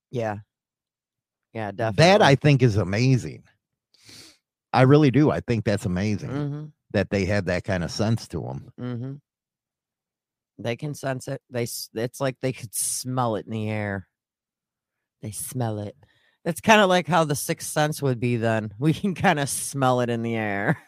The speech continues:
Speaker 1: <laughs>
Speaker 2: Right?
Speaker 1: when there's a toxic person in the room.
Speaker 2: No, Gio, I went the Kegel for this one. Kegel's a badass dealership. Woodstock, I can't stand them fuckers.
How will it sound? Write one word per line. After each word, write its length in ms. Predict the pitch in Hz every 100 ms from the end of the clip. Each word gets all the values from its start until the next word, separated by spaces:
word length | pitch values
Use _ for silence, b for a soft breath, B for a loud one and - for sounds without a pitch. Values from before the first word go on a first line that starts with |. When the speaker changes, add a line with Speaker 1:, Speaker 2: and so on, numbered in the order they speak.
| _ -
Speaker 1:
<laughs> 280 | _ _ -
Speaker 2:
Right? 420 | 113 107 139 185
Speaker 1:
when 120 | 151
there's 220 | 147 139
a 80 | 127
toxic 540 | 120 127 120 - 117 -
person 420 | 120 117 117 107
in 100 | 104
the 100 | 101
room. 340 | 101 95 101 - _
Speaker 2:
No, 360 | 127 180 175 160
Gio, 580 | 139 170 180 170 165 156
I 120 | 160
went 220 | 160 156
the 100 | 127
Kegel 520 | - 143 147 147 160
for 160 | 139 147
this 240 | 131 143
one. 220 | 156 147 131
Kegel's 460 | 135 131 135 113
a 40 | 95
badass 720 | 90 123 123 123 120 120 -
dealership. 600 | 101 113 123 127 - 139 98
Woodstock, 720 | - 117 123 - 131 127 120
I 80 | 101
can't 300 | - 107 98
stand 480 | - - 117 117 123
them 160 | 120
fuckers. 580 | 107 120 - 127 127 -